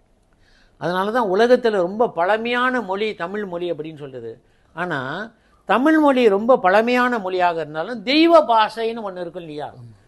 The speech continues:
Speaker 1: இப்போ வந்து நம்மளுக்கெல்லாம் எப்படி என்ன மொழி நம்மளுக்கு தாய்மொழி இருந்தா கூட national லாங்குவேஜ்னு
Speaker 2: ஆமா,
Speaker 1: ஒண்ணு இருக்கு
Speaker 2: ஒரு
Speaker 1: இல்லையா?
Speaker 2: நாட்டுல இருக்கும். உண்மை.
Speaker 1: அப்புறம் வந்து நீங்க எவ்வளோதான் நீங்க வந்து பெரிய, அஹ், நம்ம வந்து சொந்த இதுல பண்ணனா கூட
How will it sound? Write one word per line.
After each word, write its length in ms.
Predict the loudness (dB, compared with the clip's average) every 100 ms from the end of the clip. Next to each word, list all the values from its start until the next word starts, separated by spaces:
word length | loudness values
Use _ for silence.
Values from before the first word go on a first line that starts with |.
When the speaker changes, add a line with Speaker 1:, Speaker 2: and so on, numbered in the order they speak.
| _
Speaker 1:
இப்போ 260 | -12 -6 -4
வந்து 200 | -2 -4
நம்மளுக்கெல்லாம் 580 | -4 -4 -6 -4 -4 -4
எப்படி 400 | -4 -2 -2 -4
என்ன 400 | -6 -2 -2 -2
மொழி 260 | -2 -2
நம்மளுக்கு 320 | -4 -4 -8 -2
தாய்மொழி 460 | 0 0 -4 -4
இருந்தா 320 | -4 -4 -4
கூட 400 | -4 -4 -4 -6 -10 _ _
national 540 | -2 -2 -2 -6 -4
லாங்குவேஜ்னு 280 | -2 -2 -4
Speaker 2:
ஆமா, 280 | -6 -6 -8
Speaker 1:
ஒண்ணு 140 | -6
இருக்கு 0 |
Speaker 2:
ஒரு 120 | -8
Speaker 1:
இல்லையா? 300 | -10 -8 -8
Speaker 2:
நாட்டுல 140 | -8 -14
இருக்கும். 340 | -20 _ _ _
உண்மை. 240 | -16 -10 -6
Speaker 1:
அப்புறம் 360 | -2 0 0
வந்து 540 | 0 0 2 2 2 -2
நீங்க 280 | -4 -2
எவ்வளோதான் 920 | -2 -2 -4 -2 4 6 6 2 2 -2
நீங்க 220 | -6 -6
வந்து 220 | -6 -6
பெரிய, 580 | -4 -2 0 2 0 -4 _ _ -16
அஹ், 260 | -12 -10
நம்ம 240 | -10 -6 -6
வந்து 260 | -4 -6
சொந்த 540 | -6 -6 0 0 0 0
இதுல 40 |
பண்ணனா 580 | 0 -2 -4 -6 -6 -6
கூட 440 | -6 -4 -4 -6